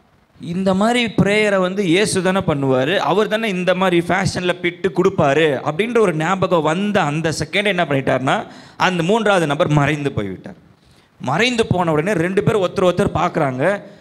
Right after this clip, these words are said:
"இது இயேசுல நம்ம கூட வந்தது, இவ்வளோ நேரமா நம்ம கூட பேசிட்டு வந்தது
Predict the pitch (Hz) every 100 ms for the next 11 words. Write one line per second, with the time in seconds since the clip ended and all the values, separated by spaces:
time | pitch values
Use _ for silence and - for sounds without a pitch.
0 | - - - 151 185 190 139 165 233 -
1 | 226 226 226 196 185 208 196 175 175 147
2 | 185 190 127 135 143 214 254 262 240 233
3 | 233 240 214 196 220 214 202 214 190 175
4 | 180 233 196 -